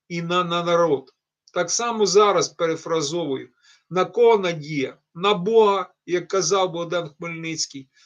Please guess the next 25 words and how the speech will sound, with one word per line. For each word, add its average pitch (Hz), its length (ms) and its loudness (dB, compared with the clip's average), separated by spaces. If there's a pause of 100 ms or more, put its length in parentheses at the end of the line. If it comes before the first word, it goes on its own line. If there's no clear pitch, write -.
(160)
на 165 140 -2
Збройні 214 520 2
Сили 196 340 4
України, 180 720 -2 (520)
які 156 360 -2
зараз, 190 580 0 (1120)
як 226 380 4
і 240 60 -6
українські 220 640 2
козаки, 208 580 2
вмирають 208 600 4
за 156 180 2
Україну, 185 800 -2
ну 233 220 -6
і 254 60 -6
на 240 160 -2
український 208 680 2
народ, 175 440 -2
який 143 460 -6
не 190 120 -6
хоче 196 500 4
зрозуміти, 160 920 -10 (140)
не 151 160 -12
хоче 165 500 -4
подумати. 143 920 -10